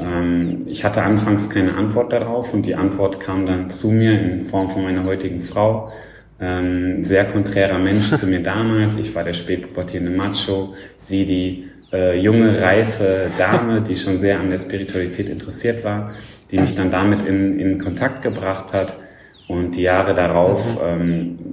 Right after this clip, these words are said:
Speaker 1: bin ich dann, habe ich immer mehr zu mir selbst, in mein Inneres gefunden, ähm, hatte dann noch einen entscheidenden Punkt,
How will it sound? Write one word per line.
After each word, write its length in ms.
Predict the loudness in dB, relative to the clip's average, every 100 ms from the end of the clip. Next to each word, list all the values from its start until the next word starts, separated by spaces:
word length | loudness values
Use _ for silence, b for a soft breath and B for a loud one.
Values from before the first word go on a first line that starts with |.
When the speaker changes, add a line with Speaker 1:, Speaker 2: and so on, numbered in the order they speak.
| -2
Speaker 1:
bin 140 | 2
ich 160 | 2 0
dann, 300 | -2 0 0
habe 120 | -2
ich 120 | -2 0
immer 200 | 2 2
mehr 540 | 2 2 0 -2 -6
zu 180 | -4 0
mir 160 | 0 2
selbst, 380 | 0 0 0
in 60 | -2
mein 160 | -2 0
Inneres 420 | 0 0 -2 -4
gefunden, 680 | -6 -2 0 0 -2 -6 B B B B _ -12
ähm, 280 | -6 -4 -2
hatte 180 | 0
dann 180 | 2 4
noch 140 | 4 2
einen 200 | 0 0
entscheidenden 600 | 0 0 0 2 2 0
Punkt, 380 | 0 0 -2